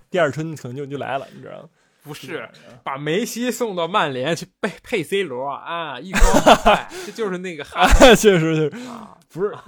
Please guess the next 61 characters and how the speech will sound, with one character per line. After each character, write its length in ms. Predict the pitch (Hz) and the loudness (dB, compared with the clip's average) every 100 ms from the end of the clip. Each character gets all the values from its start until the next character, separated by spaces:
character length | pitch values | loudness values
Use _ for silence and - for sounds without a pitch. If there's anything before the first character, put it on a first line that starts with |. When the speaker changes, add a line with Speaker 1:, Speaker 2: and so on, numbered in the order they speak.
| 160 | -12
Speaker 1:
你 180 | 147 139 | -10 -12
这 380 | - 294 262 202 | -8 -2 0 0
个 140 | 156 | 0
就 180 | 147 170 | -2 -2
是 220 | 151 151 | -2 -2
说， 480 | 143 165 170 175 170 - | 0 2 2 2 -2 0
这 140 | 277 | 4
就 80 | 185 | 4
不 160 | 175 160 | 2 -4
一 120 | 147 | -4
样 320 | 180 143 - | -2 -4 -6
了， 80 | - | -16
你 160 | 214 139 | -18 -12
知 60 | 127 | -10
道 160 | 123 | -10
吗？ 80 | - | -12
这 160 | - 180 | -12 -12
就， 120 | 135 | -12
这 180 | 131 165 | -16 -16
就 80 | 135 | -16
不 180 | 143 135 | -16 -14
一 60 | |
样。 200 | 131 110 - | -12 -14 -6
这 140 | 254 | -4
多 160 | 160 247 | 0 2
少 60 | |
有 60 | 180 | 4
点 140 | 190 | 4
那 80 | 170 | 2
个 100 | 170 | 0
杜 160 | - 208 | 0 0
兰 100 | 185 | 2
特 180 | 202 156 | 2 0
找 300 | 160 117 120 | -2 -4 -6
那 220 | 151 147 | -4 -2
个 280 | 143 135 131 214 185 - | -2 -4 -6 -14 -20 -2
詹 140 | 220 | 2
姆 60 | 180 | 2
斯 100 | 220 | 2
的 80 | 196 | 0
感 160 | 135 113 | 0 -2
觉 60 | |
了， 240 | 117 117 - _ _ _ | -12 -14 -20 _ _ _
你 180 | 135 127 | -10 -6
知 140 | 139 | -2
道 160 | 135 127 | 0 -2
吗？ 160 | 123 151 | -6 -14
这， 120 | - - 147 | -20 -18 -10
这 160 | 175 | -8
就， 120 | 147 | -6
就， 180 | 135 147 131 | -6 -8 -8
就 120 | 143 131 135 | -12 -14 -10
完 120 | 139 | -6
全 100 | 160 | -4
是 60 | 170 | -2
另 100 | 170 | -2
外 80 | 151 | -4
一 80 | |
故 200 | 143 165 | -4 -6
事 60 | |
了。 100 | 117 | -6